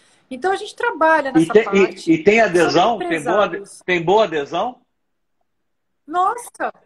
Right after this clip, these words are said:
Speaker 1: Nossa, eles amam, amam. Os assessores adoram, é, participam. Tanto é que, assim, até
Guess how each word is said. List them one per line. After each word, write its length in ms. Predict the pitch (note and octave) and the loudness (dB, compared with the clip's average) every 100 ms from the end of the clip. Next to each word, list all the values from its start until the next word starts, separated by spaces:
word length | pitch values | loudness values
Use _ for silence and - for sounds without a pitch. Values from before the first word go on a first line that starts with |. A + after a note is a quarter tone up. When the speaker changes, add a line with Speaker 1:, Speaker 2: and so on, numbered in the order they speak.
| _ _ - | _ _ -14
Speaker 1:
Nossa, 420 | G#4 A4+ A4+ E4 | -12 -10 -10 -10
eles 280 | D#4+ D#4+ D4 | -8 -8 -4
amam, 360 | D#4+ B3+ F#3 E3+ _ - | -4 -4 -12 -16 _ -4
amam. 340 | D4 B3 G3+ | -4 -4 -10
Os 80 | A3 | -10
assessores 640 | C4+ C#4+ C4+ D4+ D4+ D4 | -10 -10 -12 -8 -8 -6
adoram, 760 | C#4+ B3+ G3+ A#3 A#3 A#3 A#3+ A#3 _ - - - - | -8 -10 -8 -4 -2 -2 -4 -14 _ -20 -20 -18 -8
é, 200 | A3 A3 | -6 -6
participam. 1160 | - C4+ - - - A3+ A#3 A#3 A#3+ A#3+ A#3 A3+ F#4+ | -2 -2 -2 -18 -16 -12 -12 -8 -8 -6 -10 -14 -12
Tanto 220 | D#4 E4+ | -10 -6
é 60 | F4+ | -6
que, 80 | |
assim, 340 | F4+ - C#4+ A#3 - | -8 -10 -12 -10 -6
até 440 | A#3+ _ - G#3+ | -6 _ -4 -4